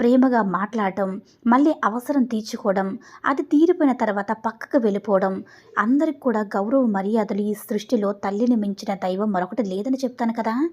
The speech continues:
కొంతమంది విషయాల్లో అది వాస్తవంగా నమ్మాలి. ఎందుకంటే ఒక కడుపున పుట్టిన బిడ్డలు ఒక తల్లి పేగు తెంచుకొని,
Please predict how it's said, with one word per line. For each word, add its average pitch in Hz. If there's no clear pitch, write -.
కొంతమంది 214
విషయాల్లో 196
అది 214
వాస్తవంగా 202
నమ్మాలి. 202
ఎందుకంటే 214
ఒక 277
కడుపున 247
పుట్టిన 247
బిడ్డలు 196
ఒక 208
తల్లి 208
పేగు 226
తెంచుకొని, 208